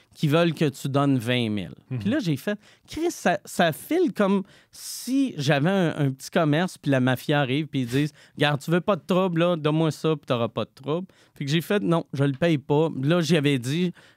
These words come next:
Speaker 1: J'aime mieux donner cent mille à toi que cinq mille à eux autres. » Fait qu'il a fait, « Parfait. » Mais il a dit, « Mais tu vas perdre. » J'ai fait, « Non, je perdrai pas. » Puis il a
Speaker 2: Hein ?
Speaker 1: dit, « Tu vas perdre. » Puis là,
Speaker 2: C'était
Speaker 1: il
Speaker 2: quoi,
Speaker 1: m'a
Speaker 2: c'était
Speaker 1: dit
Speaker 2: quoi ces arguments ?
Speaker 1: Mais il a dit, parce que j'allais pas en cours,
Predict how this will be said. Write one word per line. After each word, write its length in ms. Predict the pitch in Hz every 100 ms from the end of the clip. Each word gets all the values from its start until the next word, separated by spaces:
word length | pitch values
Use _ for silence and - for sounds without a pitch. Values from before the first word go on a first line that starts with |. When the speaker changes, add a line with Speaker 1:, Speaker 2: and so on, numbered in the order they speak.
| - 135 156
Speaker 1:
J'aime 220 | 151 170
mieux 120 | 208
donner 320 | 175 165 175
cent 260 | 160 196 170
mille 220 | 165 175
à 80 | 123
toi 260 | - 143
que 80 | 143
cinq 220 | - 131 117
mille 220 | 117 113
à 80 | 104
eux 180 | 92 90
autres. » 100 | - _
Fait 100 | -
qu'il 140 | 120 123
a 40 |
fait, « 200 | - 131 -
Parfait. » 540 | 156 - - 160 185 - - - -
Mais 100 | 151
il 100 | 165
a 60 | 160
dit, « 160 | 135 196
Mais 180 | 190 156
tu 140 | -
vas 140 | 170
perdre. » 320 | 151 190 143 - - _ -
J'ai 180 | 131
fait, « 140 | 135 175
Non, 160 | 185 170
je 100 | -
perdrai 300 | 139 127 120
pas. » 240 | - 123
Puis 100 | 139 180
il 40 |
a 20 |
Speaker 2:
Hein ? 40 | 135
Speaker 1:
dit, « 260 | 135 175 - 135
Tu 100 | -
vas 140 | 165
perdre. » 260 | 160 190 139 _ _ _ _ _
Puis 140 | -
là, 100 | 160
Speaker 2:
C'était 60 | 202
Speaker 1:
il 20 |
Speaker 2:
quoi, 140 | 190 170
Speaker 1:
m'a 40 |
Speaker 2:
c'était 140 | 135
Speaker 1:
dit 40 | 180
Speaker 2:
quoi 100 | 170
ces 120 | 139
arguments ? 300 | 127 123 147 - _ _ _ - - -
Speaker 1:
Mais 120 | 185
il 80 | 190
a 60 |
dit, 280 | 170 160 254
parce 340 | - 196 165 -
que 320 | 208 226 233 -
j'allais 300 | 151 156 160
pas 220 | - 240
en 100 | 196
cours, 680 | - - 185 214 214 196 151